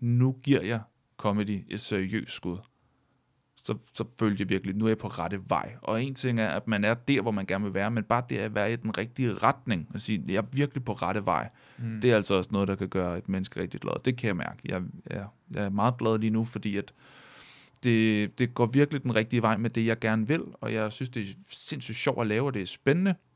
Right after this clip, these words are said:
Speaker 1: og det kan jeg mærke smitter af på alt andet i mig, i mine relationer, og min, altså, jeg føler mig meget mere som mig selv,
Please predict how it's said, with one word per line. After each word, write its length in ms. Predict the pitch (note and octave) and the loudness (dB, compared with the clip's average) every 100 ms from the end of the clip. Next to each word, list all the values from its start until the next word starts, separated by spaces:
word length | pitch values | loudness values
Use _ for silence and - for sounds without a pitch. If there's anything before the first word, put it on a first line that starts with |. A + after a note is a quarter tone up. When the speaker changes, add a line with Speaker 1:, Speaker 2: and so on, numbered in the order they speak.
| _ _ _ | _ _ _
Speaker 1:
og 460 | - A2 G#2+ G#2 A2 _ _ - | -2 2 4 2 0 _ _ -2
det 120 | C#3+ | 2
kan 80 | C3 | 2
jeg 80 | A2 | 2
mærke 180 | G2+ | 2
smitter 240 | - A2 G2+ | 0 0 0
af 100 | F2+ | -2
på 180 | - - | -6 -2
alt 200 | B2 D#2+ - | 0 0 -2
andet 280 | F2+ A2 G#2+ - | -2 0 -2 -4
i 100 | - | -4
mig, 180 | G2+ G#2 G#2 - - | 0 -2 -4 -14 -8
i 80 | F#2 | -2
mine 200 | G#2 G2+ | 0 0
relationer, 580 | F2+ F2 - B2 A2+ - | -2 -4 -2 -2 -2 -4
og 240 | - - | -6 -4
min, 140 | G2 - | -4 -4
altså, 160 | G2 G2 | -6 -4
jeg 140 | G2 | -4
føler 360 | - A2+ F#2 G2 - | -2 -2 -2 -2 -2
mig 180 | G#2 G2 | -2 2
meget 220 | G#2 A2 | 4 4
mere 240 | G#2 G2+ | 2 0
som 320 | G#2 G#2+ F#2+ - _ _ - | 0 -2 -2 -6 _ _ -8
mig 180 | F2+ - | -6 -4
selv, 280 | - G2+ | 0 -2